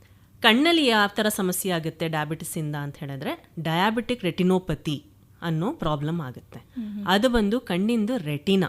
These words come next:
Speaker 1: ಕಣ್ಣು ಒಳಗಡೆ ರೆಟಿನಾ ಅಂತ ಇರುತ್ತಲ್ಲ, ಆ ಜಾಗಕ್ಕೆ ಅಫೆಕ್ಟ್ ಆಗುತ್ತೆ.
Speaker 2: ಹ್ಮ್.
Speaker 1: So, ಕ-, ಶುಗರ್ ಕಂಟ್ರೋಲ್ ಮಾಡಿಲ್ಲ, ಕಣ್ಣಿಗೆ ಡಯಾಬಿಟಿಸ್ ರೆಟಿನೋಪತಿ ಆಯ್ತು ಅಂತ ಹೇಳಿದ್ರೆ ಕಣ್ಣಿನ ದೃಷ್ಟಿ ಪರ್ಮನೆಂಟ್ ಆಗಿ ಹೋಗೋ ಚಾನ್ಸಸ್ ಇರುತ್ತೆ.
Speaker 2: ಹ್ಮ್,
Speaker 1: So,
Speaker 2: ಹ್ಮ್.
Speaker 1: ಎಲ್ಲ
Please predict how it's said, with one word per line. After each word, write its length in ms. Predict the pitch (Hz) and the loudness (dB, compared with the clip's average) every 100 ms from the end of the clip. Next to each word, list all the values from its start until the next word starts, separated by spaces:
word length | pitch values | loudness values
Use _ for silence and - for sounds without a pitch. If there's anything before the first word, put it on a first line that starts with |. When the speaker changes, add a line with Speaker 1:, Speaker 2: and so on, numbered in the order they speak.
| - _ - _ - | -2 _ -20 _ -10
Speaker 1:
ಕಣ್ಣು 280 | - 170 196 | 0 2 4
ಒಳಗಡೆ 420 | 165 175 190 196 | 4 2 0 0
ರೆಟಿನಾ 480 | 196 147 190 202 226 | -2 -2 2 4 4
ಅಂತ 180 | 190 170 | 2 -2
ಇರುತ್ತಲ್ಲ, 440 | 147 143 - 135 196 370 - - - - | -6 -6 -10 -8 -6 -8 -16 -20 -20 -8
ಆ 240 | - 180 262 | 2 4 4
ಜಾಗಕ್ಕೆ 460 | 233 208 190 - | 4 0 0 -2
ಅಫೆಕ್ಟ್ 340 | 285 - 151 - | -4 -4 -8 -6
ಆಗುತ್ತೆ. 380 | 131 135 - 135 | -8 -10 -16 -20
Speaker 2:
ಹ್ಮ್. 400 | - - 214 196 - - - | -16 -10 -10 -10 -14 -20 -10
Speaker 1:
So, 240 | - 180 | -4 -4
ಕ-, 140 | 165 - | -4 -8
ಶುಗರ್ 380 | - 180 233 | -4 4 4
ಕಂಟ್ರೋಲ್ 380 | 320 220 208 214 | 6 2 4 2
ಮಾಡಿಲ್ಲ, 440 | 202 175 165 165 160 156 - - | 2 2 2 0 0 -2 -6 -4
ಕಣ್ಣಿಗೆ 320 | 170 190 180 | 0 0 0
ಡಯಾಬಿಟಿಸ್ 520 | 156 160 202 226 - | 0 -2 -2 -4 -4
ರೆಟಿನೋಪತಿ 560 | 175 175 170 165 - 156 | -4 -2 -2 -4 -6 -4
ಆಯ್ತು 460 | 143 175 190 185 | 0 0 0 -4
ಅಂತ 140 | 160 - | -4 -6
ಹೇಳಿದ್ರೆ 580 | 151 139 139 147 147 - - - _ - | -10 -10 -8 -8 -10 -14 -20 -20 _ -4
ಕಣ್ಣಿನ 400 | 196 190 233 240 | 2 4 4 4
ದೃಷ್ಟಿ 380 | 175 165 - 190 | 2 -2 -2 -6
ಪರ್ಮನೆಂಟ್ 540 | - 151 156 190 220 | -4 -4 -2 -2 0
ಆಗಿ 100 | 220 | -2
ಹೋಗೋ 400 | 180 160 160 277 - | -2 -4 -4 -8 -10
ಚಾನ್ಸಸ್ 460 | - 139 131 160 - | -8 -8 -6 -8 -8
ಇರುತ್ತೆ. 340 | 139 - - | -10 -12 -20
Speaker 2:
ಹ್ಮ್, 520 | - - - - 226 | -20 -20 -20 -10 -4
Speaker 1:
So, 100 | 196 | 0
Speaker 2:
ಹ್ಮ್. 120 | 180 185 - - - | 0 -2 -14 -20 -8
Speaker 1:
ಎಲ್ಲ 320 | 175 185 226 | 0 2 4